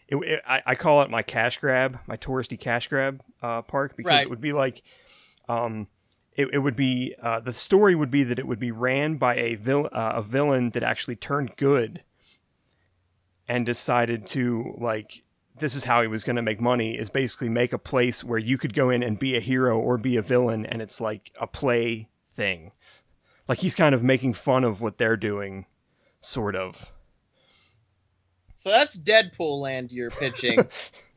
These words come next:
Speaker 2: Uh,
Speaker 1: My, my idea would be literally, like, the interactive, like, you, you could buy interactive souvenirs and you could go around and do stuff. And then there'd also be, like, the,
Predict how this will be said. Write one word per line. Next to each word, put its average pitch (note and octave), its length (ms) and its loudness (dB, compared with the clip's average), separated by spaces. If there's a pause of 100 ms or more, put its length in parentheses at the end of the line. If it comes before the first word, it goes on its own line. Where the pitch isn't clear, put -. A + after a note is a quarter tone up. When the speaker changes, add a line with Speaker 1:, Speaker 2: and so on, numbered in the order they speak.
(140)
Speaker 2:
Uh, D3+ 260 8 (1400)
Speaker 1:
My, D#3+ 180 2
my D3+ 180 6
idea D3+ 260 6
would C3 140 0
be C3 120 2
literally, B2+ 300 4
like, A#2 160 2
the A#2 120 -2
interactive, A2+ 640 0
like, A2+ 420 -2
you, C3 240 -8
you C3 100 -4
could B2 140 -6
buy A#2+ 160 4
interactive A#2+ 420 2
souvenirs A2 600 0
and A2+ 60 -4
you G#2 60 -4
could G#2+ 140 -16
go B2 100 0
around A2+ 280 -2
and G2+ 100 -10
do A2 140 -10
stuff. - 540 -6 (920)
And A#2 120 -4
then A2+ 100 -2
there'd A2 140 -2
also A2 260 -4
be, G#2+ 160 -10
like, G#2 260 -8
the, G#2+ 140 -12